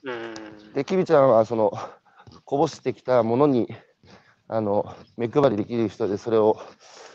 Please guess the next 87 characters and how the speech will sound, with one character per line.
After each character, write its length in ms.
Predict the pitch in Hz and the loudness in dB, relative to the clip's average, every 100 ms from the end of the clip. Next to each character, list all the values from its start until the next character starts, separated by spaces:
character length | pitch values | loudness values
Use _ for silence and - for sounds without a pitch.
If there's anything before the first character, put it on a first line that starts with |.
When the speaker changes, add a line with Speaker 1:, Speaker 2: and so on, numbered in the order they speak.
| _ - | _ -6
Speaker 2:
こ 140 | 120 | -4
ぼ 100 | 127 | -4
し 120 | - | -6
て 120 | 120 | -12
き 80 | 107 | -8
た 140 | 123 113 | -6 -6
と 100 | 98 | -4
こ 120 | 113 | -2
ろ 80 | 135 | -2
に 220 | 131 117 - _ - _ _ | -2 -6 -12 _ -20 _ _
手 80 | 139 | 2
を 120 | 120 | 2
差 120 | 113 | 0
し 120 | 104 117 | -6 -2
伸 80 | 123 | 0
べ 120 | 131 | 0
て、 200 | 120 101 117 - - - - - _ 117 | 2 0 -2 -16 -20 -20 -20 -20 _ -2
え 260 | 104 104 | 0 2
ー、 40 | 101 | 0
そ 140 | - | 0
れ 60 | 113 | -2
を 60 | |
拾 180 | 107 120 | 2 2
っ 20 | 107 | 0
て 240 | - 117 | -2 -4
る 100 | 113 | -4
っ 20 | |
て 220 | 110 - | -4 -6
い 260 | 104 95 92 | -4 -2 -2
う 100 | 98 - - - - - _ - | -4 -10 -20 -20 -20 -20 _ -12
お 80 | 117 | -8
仕 100 | 127 | 0
事 240 | 113 110 | 0 0
を 40 | 95 | -2
僕 180 | 95 | 0
は 100 | 104 | -2
し 120 | 95 - | -2 -6
て 100 | 110 | -6
る 120 | 107 | -4
と 120 | 92 | -4
い 100 | 101 | -4
う 40 | |
ふ 100 | 78 | -4
う 20 | 104 | -8
に 80 | |
思 140 | 90 101 | -6 -8
っ 40 | |
て 120 | - | -10
る 60 | 82 | -12
ん 80 | 80 | -12
で 60 | |
す 120 | - 107 | -8 -2
が。 240 | 98 73 | -2 -2
Speaker 1:
あ 40 | - | -10
ー、 600 | - 113 107 107 110 107 107 | -4 -2 0 -2 -2 -4 -8
な 100 | 104 | -10
る 40 | |
ほ 120 | 113 | 0
ど。 40 | 123 | 2
Speaker 2:
あ 80 | |
の、 220 | 131 120 - | 4 2 0
Speaker 1:
い 280 | 123 - - | -8 -2 2
や、 140 | 127 - _ _ | 2 0 _ _
ま 160 | 139 151 | -4 0
さ 120 | - | 2
に 60 | 160 | 4
な 60 | |
ん 20 | |
か 100 | 143 - | 2 -2
言 220 | 165 190 | 0 6
葉 100 | 202 | 6
に 140 | 180 | 4
す 120 | - 143 | -10 -12
る 100 | 135 | -6
と 160 | 127 | -4
な 120 | 147 | -4
ん 60 | 139 | -4
か、 300 | - 110 107 - - _ - - _ _ _ - | -2 -2 -2 -14 -20 _ -20 -20 _ _ _ -6
Speaker 2:
う 60 | 160 | -4
ん。 200 | 123 117 | -4 0
Speaker 1:
大 180 | 160 160 | 0 0
事 80 | 165 | -4
な 100 | 160 | -2
も 140 | 165 | 0
の 80 | 160 | 2
が 80 | |
伝 80 | - | 4